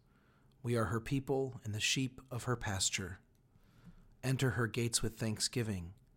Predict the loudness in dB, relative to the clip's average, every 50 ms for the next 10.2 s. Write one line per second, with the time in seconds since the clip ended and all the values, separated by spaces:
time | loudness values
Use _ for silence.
0 | _ -20 -20 -20 -20 _ _ _ _ -12 -10 -2 0 2 4 4 4 2 2 0
1 | 0 0 0 -2 -4 -4 -2 0 2 2 0 0 -4 -6 -6 -10 -10 -6 -2 0
2 | 0 0 -2 -4 -8 -10 -6 -6 -6 -6 -6 -10 _ -20 -20 -20 -20 _ _ _
3 | _ _ _ _ _ _ -10 -6 -4 -4 -4 -6 -2 2 4 4 4 4 2 0
4 | 0 0 -2 -2 -2 -2 -2 -2 -4 -2 -2 0 0 0 -2 -4 -2 -2 -2 0
5 | 0 0 -2 -2 -2 -2 -4 -6 -10 -12 -14 -16 _ _ _ _ _ _ -20 -20
6 | _ _ _ _ _ _ _ _ _ _ -20 -20 _ -12 -8 -6 -4 -2 0 2
7 | 2 2 2 2 0 -2 -4 -2 0 0 0 0 -2 -6 -10 -14 -16 -18 _ _
8 | _ -20 _ _ _ _ _ -20 -20 _ -20 _ -8 -4 0 2 4 4 4 6
9 | 6 6 4 4 4 4 4 2 2 2 2 2 2 2 2 4 2 2 0 0
10 | -2 -4 -4 -6